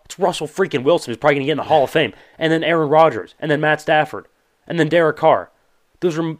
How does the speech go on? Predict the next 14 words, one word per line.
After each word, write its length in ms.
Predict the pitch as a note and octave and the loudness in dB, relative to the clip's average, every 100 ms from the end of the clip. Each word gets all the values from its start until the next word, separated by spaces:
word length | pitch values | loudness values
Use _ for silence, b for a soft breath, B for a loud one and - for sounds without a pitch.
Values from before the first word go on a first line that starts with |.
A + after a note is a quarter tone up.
| _ | _
three 340 | D3+ G3 G3+ | -4 -2 0
out 140 | D3 E3 | 2 2
of 80 | |
four, 340 | - D#3 D3 D#3+ | 0 0 0 0
if 180 | D3+ D3+ | -4 -4
not 160 | D#3+ D#3 | -2 0
all 220 | B2 C#3+ | 4 4
four, 280 | - C#3+ D#3 | 2 0 0
are 40 | |
gonna 140 | B2 C3 | 0 -2
be 60 | |
Hall 180 | G#2 A2+ | -2 -4
of 80 | G2 | -4
Famers. 280 | A2 F2+ | -8 -8